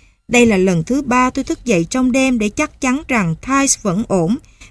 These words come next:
và đáng buồn là không phải lần cuối cùng. Cảnh tượng đó đêm nào cũng lặp lại, mặc dù đã cố gắng tự lý giải, tôi vẫn không thể trấn an được những nỗi lo sợ trong lòng.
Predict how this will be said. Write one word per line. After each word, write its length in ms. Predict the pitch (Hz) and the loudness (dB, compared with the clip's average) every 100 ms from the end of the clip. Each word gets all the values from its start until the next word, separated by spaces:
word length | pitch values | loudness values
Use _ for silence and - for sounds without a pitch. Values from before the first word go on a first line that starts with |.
| - | 0
và 140 | 202 | 0
đáng 280 | 175 202 302 | 2 0 2
buồn 260 | 226 180 170 | 2 2 0
là 220 | 175 160 | 0 -2
không 240 | - 254 | -2 -4
phải 200 | 233 180 | -2 -2
lần 220 | 214 185 | -2 -2
cuối 260 | 156 208 294 - | -2 -4 -4 -2
cùng. 280 | 214 165 156 - _ _ _ _ _ | -2 0 -4 -10 _ _ _ _ _
Cảnh 200 | 208 202 | 0 0
tượng 260 | 240 190 160 | 2 0 0
đó 220 | 196 262 | 0 0
đêm 240 | 285 269 254 | 0 0 2
nào 160 | 208 | 0
cũng 220 | 160 180 220 | 0 0 0
lặp 220 | 220 - | 0 -2
lại, 340 | 196 170 156 180 - _ | -2 -2 -4 -6 -18 _
mặc 180 | 220 202 - | -2 -2 0
dù 180 | 202 | 0
đã 120 | 180 208 | 0 -2
cố 180 | - 285 | -2 -2
gắng 240 | 277 269 339 | -2 -4 -2
tự 160 | 247 170 | -2 0
lý 240 | 180 254 | 0 -2
giải, 400 | 294 208 165 233 - - _ | 0 0 0 -2 -6 -18 _
tôi 140 | - 285 | -2 0
vẫn 180 | 233 240 | 0 0
không 220 | 302 285 | -2 -2
thể 160 | - | -2
trấn 260 | 208 269 294 | -2 -2 -4
an 220 | 320 294 | -4 -2
được 180 | 220 180 - | 0 -2 -2
những 200 | 185 240 | -2 0
nỗi 200 | 180 247 | 0 0
lo 200 | 277 277 | -2 -2
sợ 260 | - 165 165 | -2 -2 -4
trong 180 | 277 269 | -4 -2
lòng. 320 | 233 170 | 0 0